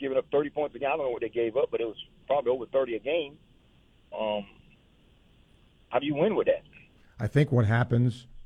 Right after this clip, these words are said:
Speaker 2: Daryl, the quarterback, that position, rightly,
Speaker 1: Oh, yeah.
Speaker 2: wrongly, gets all the praise and all the blame.
Speaker 1: Right.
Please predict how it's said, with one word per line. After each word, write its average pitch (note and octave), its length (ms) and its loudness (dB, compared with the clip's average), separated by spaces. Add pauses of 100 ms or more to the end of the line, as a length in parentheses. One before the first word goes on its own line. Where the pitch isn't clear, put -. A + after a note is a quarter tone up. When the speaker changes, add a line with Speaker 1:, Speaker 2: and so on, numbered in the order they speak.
(120)
Speaker 2:
Daryl, A2+ 340 4 (1200)
the G#2 80 -6
quarterback, B2 600 8 (800)
that B2 320 0
position, D#3 560 4 (640)
rightly, C3 480 4
Speaker 1:
Oh, C#3+ 80 4
yeah. - 180 -10 (140)
Speaker 2:
wrongly, G2+ 640 4 (640)
gets A2 260 0
all A2 160 4
the D3 80 2
praise A#2 720 4 (720)
and A2+ 100 -2
all G2+ 120 4
the G2+ 80 0
blame. B2 360 2 (840)
Speaker 1:
Right. F#2+ 220 2